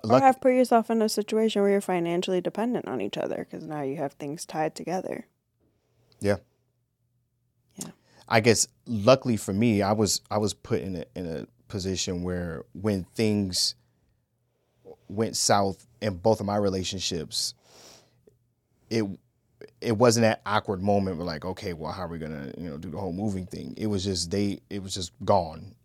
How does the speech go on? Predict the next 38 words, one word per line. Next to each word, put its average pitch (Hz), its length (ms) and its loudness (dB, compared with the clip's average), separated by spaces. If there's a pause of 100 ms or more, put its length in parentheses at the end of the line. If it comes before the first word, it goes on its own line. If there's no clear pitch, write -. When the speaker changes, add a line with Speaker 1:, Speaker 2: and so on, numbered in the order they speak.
Speaker 2:
You 104 60 -4
see 104 100 -2
what 104 40 0
I'm 92 60 -6
saying? 104 380 -2
Speaker 1:
<laughs> - 40 -20 (160)
Speaker 2:
Like, 98 140 -2
the 113 80 2
Band-Aid 117 400 6
got 98 180 0
ripped 104 200 -2
off 101 240 -4
quick. - 180 -2
Speaker 1:
<laughs> 214 40 -6
Yeah. 170 360 0
Speaker 2:
I, 214 300 -2
I 233 60 4
couldn't 101 260 -4
imagine 92 420 0
<laughs> - 20 -14
being, 78 140 -8 (240)
being 95 240 -10
in 78 140 -14
a 76 80 -14
situation 85 580 -8
where 73 260 -14 (1800)
Speaker 1:
You 196 60 -8
think 226 140 0
that's 247 220 0
better? 196 460 2 (840)
Speaker 2:
getting 120 200 6
the 101 80 4
Band-Aid 127 340 6
ripped 147 200 4
off 156 160 4
quick? - 280 -2 (1300)
Like, 98 180 2
leaving? 139 480 0